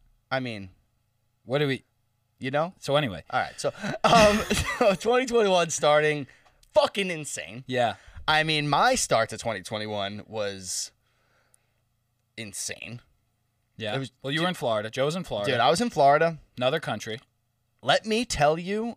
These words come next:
Speaker 1: I mean, I don't know if most people, not everybody that listens to us is from New York, but for the people who are, and honestly, really probably most places in the country, Florida's another, it's culture shock. It's like another world
Speaker 2: Yeah.
Speaker 1: down there. It's crazy. Like, you walk into places, people aren't wearing masks,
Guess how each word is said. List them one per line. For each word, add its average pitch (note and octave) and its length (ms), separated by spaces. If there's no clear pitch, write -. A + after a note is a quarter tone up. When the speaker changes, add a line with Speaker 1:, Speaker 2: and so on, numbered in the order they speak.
Speaker 1:
I D3 80
mean, D#3+ 160
I D3 100
don't A#3+ 120
know C4+ 100
if D3+ 160
most F3+ 260
people, - 220
not A3+ 220
everybody F#3 320
that E3 80
listens F#3 260
to F#3+ 80
us F#3+ 160
is C3 280
from A#2+ 220
New B2+ 60
York, A2+ 400
but G2+ 200
for C#3 120
the B2 80
people A#3 240
who C3 140
are, F#2 320
and G#3+ 100
honestly, C4+ 360
really E3+ 200
probably D3+ 200
most A2 260
places D3+ 240
in E3 80
the D#3+ 40
country, F#3+ 340
Florida's F3+ 340
another, C3+ 480
it's - 200
culture B2 260
shock. - 240
It's - 120
like E3+ 120
another C3+ 480
world G#2 340
Speaker 2:
Yeah. A#2 160
Speaker 1:
down G2 200
there. - 180
It's - 160
crazy. D3 320
Like, C#3+ 180
you D3+ 80
walk D#3+ 260
into E3 120
places, D#3 400
people D#3+ 240
aren't D#3 160
wearing C#3 240
masks, A#2+ 480